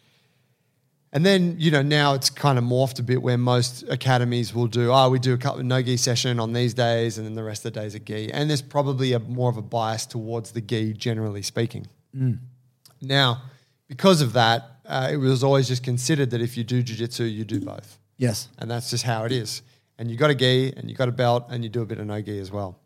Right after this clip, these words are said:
Speaker 1: And I know, say, for Adam at Alliance, he's like, you know, I, he values it very highly. He's like, "I won't grade you unless you train both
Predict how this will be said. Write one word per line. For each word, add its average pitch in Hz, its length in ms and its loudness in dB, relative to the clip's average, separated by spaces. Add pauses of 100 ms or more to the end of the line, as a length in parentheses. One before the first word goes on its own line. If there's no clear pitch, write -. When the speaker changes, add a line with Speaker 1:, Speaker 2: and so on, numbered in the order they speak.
(400)
Speaker 1:
And 139 120 2
I 151 60 6
know, 151 160 6
say, 127 240 2
for 123 180 -4
Adam 113 260 -4
at 104 60 -10
Alliance, 107 400 -4
he's - 200 -8
like, 104 280 -8 (520)
you 135 160 0
know, 113 100 2
I, 113 300 -2
he 131 160 2
values 123 400 2
it 123 60 -8
very 123 160 2
highly. 139 300 4
He's 110 200 -2
like, 107 260 -4 (340)
"I 123 80 -2
won't 135 220 2
grade 127 260 2
you 170 200 2
unless 120 360 -4
you 127 80 -2
train 110 440 -6
both 113 340 -4